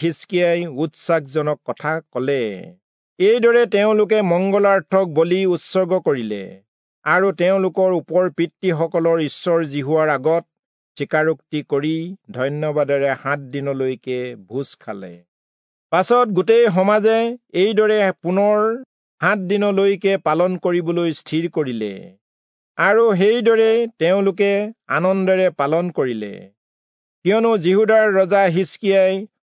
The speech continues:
সমাজক এক হাজাৰ ভতৰা, সাত হাজাৰ ভেড়া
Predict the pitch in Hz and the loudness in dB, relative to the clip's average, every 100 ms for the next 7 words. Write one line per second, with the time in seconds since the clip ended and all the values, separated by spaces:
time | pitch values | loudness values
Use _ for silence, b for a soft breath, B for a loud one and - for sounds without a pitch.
0 | - 160 185 180 196 185 156 185 196 202 | -6 -2 0 2 0 0 0 0 -2 -4
1 | 170 160 175 170 143 135 - 180 190 196 | -4 0 0 0 -2 -6 -2 0 2 0
2 | 226 - _ _ _ - 175 190 196 185 | -6 -16 _ _ _ -2 0 -2 -2 -2
3 | 160 175 165 135 110 139 170 175 185 | 0 2 2 -2 -2 0 2 0 -2